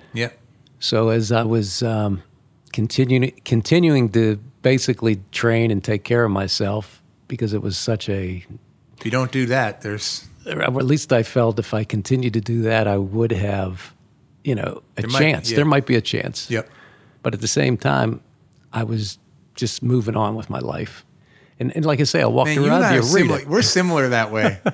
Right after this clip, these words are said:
Speaker 2: I just
Speaker 1: We
Speaker 2: walked around that
Speaker 1: yeah.
Speaker 2: arena, you know,
Speaker 1: Sure,
Speaker 2: saying that
Speaker 1: sure.
Speaker 2: one day this is,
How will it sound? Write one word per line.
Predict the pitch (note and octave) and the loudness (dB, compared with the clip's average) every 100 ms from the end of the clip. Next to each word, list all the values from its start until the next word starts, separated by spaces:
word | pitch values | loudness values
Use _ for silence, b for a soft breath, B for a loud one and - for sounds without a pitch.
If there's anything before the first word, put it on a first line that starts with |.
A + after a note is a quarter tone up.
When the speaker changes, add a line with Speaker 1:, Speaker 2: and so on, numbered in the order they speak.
| B B - | B B -2
Speaker 2:
I | |
just | F#3 | 2
Speaker 1:
We | G3 G#3+ | 2 4
Speaker 2:
walked | D3+ - | 0 2
around | F3 E3 C#3+ | 2 4 4
that | C#3 | 4
Speaker 1:
yeah. | |
Speaker 2:
arena, | C3+ C#3+ C3+ A2+ - | 4 4 2 0 0
you | A2 | 0
know, | A2+ - - | 0 -2 -10
Speaker 1:
Sure, | - B2+ G#2 | -4 -2 2
Speaker 2:
saying | C#3+ B2+ | 2 2
that | |
Speaker 1:
sure. | A#2 | 2
Speaker 2:
one | C3 C3+ | 2 2
day | B2+ A#2+ | 2 0
this | G#2+ - | -2 -4
is, | A2+ F#2+ | -8 -8